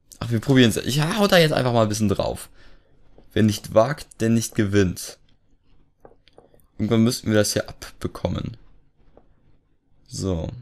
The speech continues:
Ist ja schade, wenn wir das nicht abbauen könnten.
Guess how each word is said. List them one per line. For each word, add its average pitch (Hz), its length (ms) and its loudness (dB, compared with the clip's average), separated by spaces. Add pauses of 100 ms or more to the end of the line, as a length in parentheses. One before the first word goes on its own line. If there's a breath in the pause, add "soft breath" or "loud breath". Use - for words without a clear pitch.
(2500)
Ist - 120 -20
ja 98 100 0
schade, 107 320 4
wenn 98 80 0
wir 95 60 2
das 90 140 -4
nicht 95 140 -4
abbauen 95 320 0
könnten. 92 360 -2